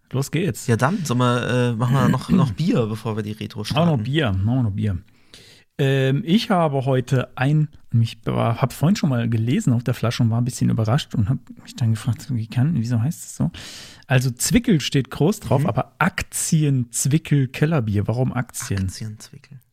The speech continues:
Speaker 1: Oder ha-, wird es vielleicht dann
Speaker 2: Okay.
Speaker 1: anders ausgesprochen in dem Fall? Aktien
Speaker 2: Aktien.
Speaker 1: oder Aktien?
Speaker 2: Oder
Speaker 1: Ähm,
Speaker 2: kann man da Aktien
Speaker 1: es
Speaker 2: kaufen?
Speaker 1: ist, äh,
Speaker 2: Also
Speaker 1: f-, vielleicht naturbelassenes, Hefe, trübes, unfiltriertes Bier.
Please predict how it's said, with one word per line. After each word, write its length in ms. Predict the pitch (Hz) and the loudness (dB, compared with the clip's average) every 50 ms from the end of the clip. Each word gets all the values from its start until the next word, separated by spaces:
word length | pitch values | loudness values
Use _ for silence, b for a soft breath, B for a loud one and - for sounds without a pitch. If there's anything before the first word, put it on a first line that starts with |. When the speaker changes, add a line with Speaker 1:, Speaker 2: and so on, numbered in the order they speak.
| _ - | _ -2
Speaker 1:
Oder 300 | 131 123 123 117 113 113 | 0 2 2 2 0 -2
ha-, 100 | 131 - - | -4 -4 -2
wird 160 | 123 131 143 | 0 0 0
es 80 | 143 | 2
vielleicht 260 | - 139 147 - - 131 | 2 2 2 2 4 2
dann 120 | 127 123 | 2 2
Speaker 2:
Okay. 100 | - 123 | 2 2
Speaker 1:
anders 260 | 123 139 147 147 - | 2 2 2 2 0
ausgesprochen 640 | - - 156 - - 208 - - 156 151 - 175 165 | 0 -2 -2 0 0 -2 0 2 2 2 4 2 2
in 100 | 156 160 | 2 2
dem 100 | 165 170 | 0 0
Fall? 200 | - 156 151 - | 0 0 -2 -2
Aktien 680 | - 135 - - - - - 160 165 190 208 208 220 - | -2 -4 -6 -6 -6 -4 -2 0 0 2 2 2 0 0
Speaker 2:
Aktien. 320 | - - - - 117 110 | -4 -14 -16 -12 -4 0
Speaker 1:
oder 180 | 135 110 - - | 0 2 2 0
Aktien? 680 | 135 - - - - 139 - - 143 175 214 254 240 - B B B B B B B B B B B B B | -2 -4 -6 -4 -2 0 0 2 2 2 2 2 0 -4 B B B B B B B B B B B B B
Speaker 2:
Oder 560 | 117 113 113 113 123 139 143 147 139 135 135 131 | 0 0 2 4 4 4 6 6 6 4 2 2
Speaker 1:
Ähm, 80 | 127 127 | 2 0
Speaker 2:
kann 120 | 127 135 131 | 0 0 0
man 140 | 135 135 | 0 -2
da 400 | 135 135 131 127 127 131 127 - - _ _ _ _ _ | -2 -2 -2 -2 -4 -4 -6 -8 -12 _ _ _ _ _
Aktien 320 | - - - - - 98 92 | -20 -20 -18 -14 -6 -2 -2
Speaker 1:
es 240 | 95 - - - - _ - | -2 -2 -4 -8 -16 _ -12
Speaker 2:
kaufen? 360 | - 104 98 95 - - 98 | -8 -6 -6 -6 -6 -2 -2
Speaker 1:
ist, 360 | 160 160 - - 123 - - | -2 -2 -2 -4 -12 -12 -10
äh, 60 | 139 165 | -8 -6
Speaker 2:
Also 60 | 160 | -6
Speaker 1:
f-, 280 | - - - - 139 - - 139 - | -8 -8 -10 -12 -12 -10 -10 -8 -4
vielleicht 360 | 147 165 180 143 - - - | 0 0 0 0 0 0 0
naturbelassenes, 1200 | 135 147 - _ - - - 196 226 247 254 233 185 175 160 160 160 - - 156 151 - - - | 0 0 0 _ -4 -2 0 2 2 2 0 0 0 0 2 2 2 2 2 2 2 0 0 0
Hefe, 420 | 143 151 165 - - 147 139 - | 0 2 2 0 0 -2 -4 -4
trübes, 600 | - - - - 143 147 160 165 147 147 139 - - _ - | -6 -10 -6 -2 0 2 2 2 2 0 -4 -4 -6 _ -2
unfiltriertes 1040 | 175 156 170 170 - - 147 139 - - - - 123 123 135 - - 123 117 - | 0 2 2 2 0 0 -2 -2 -2 -4 -2 0 0 0 0 0 -2 -4 -2 -2
Bier. 580 | - 120 110 107 107 110 113 120 120 120 131 | -2 -4 -2 0 0 0 2 2 2 2 0